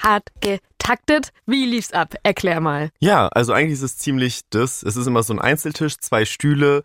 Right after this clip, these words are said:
Speaker 2: Man rotiert halt alle drei, vier oder fünf Minuten. Bei uns waren's jetzt alle drei Minuten. Und am Ende hat man dann so Kärtchen und so Briefumschläge und da muss man quasi immer so den Namen der anderen Person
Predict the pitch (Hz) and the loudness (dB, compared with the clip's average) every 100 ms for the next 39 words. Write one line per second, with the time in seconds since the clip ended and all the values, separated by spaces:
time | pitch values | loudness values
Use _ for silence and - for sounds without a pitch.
0 | - 113 110 107 131 127 110 104 113 110 | -2 0 0 0 -2 -2 0 2 4 2
1 | 110 - 98 101 104 - - 107 95 90 | 0 -2 0 0 0 -2 -2 0 0 -2
2 | 107 - 104 131 - 107 95 98 95 95 | -4 -2 0 0 2 0 0 0 -2 -2
3 | 95 92 92 - 104 120 120 120 - 123 | -2 -2 0 0 2 2 0 -2 -2 -2
4 | 120 - - - - 120 120 117 - - | -2 -6 -14 -8 2 4 4 0 -4 -2
5 | 117 120 123 110 - 117 110 104 104 - | 2 2 2 0 0 2 2 0 -6 0
6 | 107 113 - 123 117 117 - 107 95 104 | 0 0 -2 -2 0 -2 -2 -4 0 0
7 | 101 - 135 - 117 - 120 117 117 110 | 0 0 -2 0 -4 -2 -2 0 0 0
8 | 101 101 104 - 104 - 101 - 92 101 | 2 0 0 -2 -4 -2 -2 -2 -2 0
9 | 101 95 92 92 104 107 85 98 104 107 | -2 -2 0 2 2 0 -2 -2 -2 -2
10 | 95 107 110 | 0 2 0